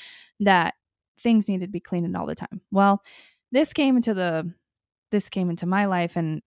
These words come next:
don't worry, like, I, I love things clean, but I can get anxiety over having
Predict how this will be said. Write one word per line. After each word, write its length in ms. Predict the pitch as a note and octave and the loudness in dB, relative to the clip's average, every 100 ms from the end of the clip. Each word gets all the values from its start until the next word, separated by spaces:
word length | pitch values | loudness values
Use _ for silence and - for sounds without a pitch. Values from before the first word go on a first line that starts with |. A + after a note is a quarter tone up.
| F#3+ | -2
don't 200 | E3+ D#3+ | 0 0
worry, 240 | D3+ D3+ | -2 -2
like, 220 | E3 F3+ F3+ | -4 -6 -6
I, 160 | E3+ - _ | -10 -10 _
I 100 | F3+ | -8
love 300 | F3+ F3+ F#3+ | -4 -2 -2
things 340 | - A#3+ A#3+ - | 0 2 2 0
clean, 640 | C#4+ C#4+ C#4 C#4 C#4 C4+ _ _ _ _ G#3+ | 0 4 6 6 4 2 _ _ _ _ -2
but 340 | G#3+ G#3 - - _ _ _ | 2 4 2 -4 _ _ _
I 220 | G3 C4 | 4 4
can 180 | B3+ G3 | 2 -2
get 120 | E3+ | -2
anxiety 580 | E3+ D3+ D3+ D#3 E3 E3+ | -6 -6 -8 -8 -8 -6
over 340 | E3 E3 E3 D#3+ | -4 -2 -2 -4
having 420 | D#3+ E3 F3 D#3+ | -4 -4 -4 -6